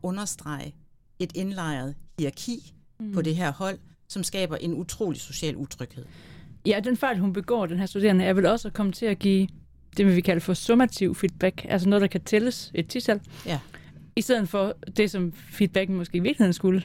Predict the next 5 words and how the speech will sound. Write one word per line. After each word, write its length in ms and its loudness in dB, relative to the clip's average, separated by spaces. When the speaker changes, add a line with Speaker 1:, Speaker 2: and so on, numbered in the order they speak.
Speaker 2:
nemlig 340 2
formativ 520 -2
feedback, 360 0
altså 280 2
forme 520 4